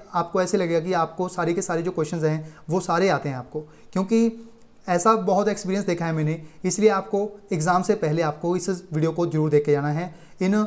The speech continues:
अ, जो बेस्ट करंट अफेयर्स की सीरीज होती हैं इनको आपको, अ, एग्जाम से पहले देख के जाना है। आपको अगर एग्जाम में दस क्वेश्चन करंट अफेयर्स के आते हैं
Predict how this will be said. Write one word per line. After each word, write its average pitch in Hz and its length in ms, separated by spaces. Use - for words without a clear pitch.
अ, 180 120
जो 180 160
बेस्ट 160 300
करंट 156 200
अफेयर्स 170 200
की 220 100
सीरीज 151 260
होती 127 180
हैं 123 180
इनको 190 180
आपको, 190 260
अ, 185 560
एग्जाम 170 260
से 175 100
पहले 160 240
देख 151 140
के 151 80
जाना 147 200
है। 160 220
आपको 165 380
अगर 202 360
एग्जाम 180 300
में 190 160
दस 180 160
क्वेश्चन 180 260
करंट 165 160
अफेयर्स 175 220
के 170 140
आते 151 160
हैं 156 320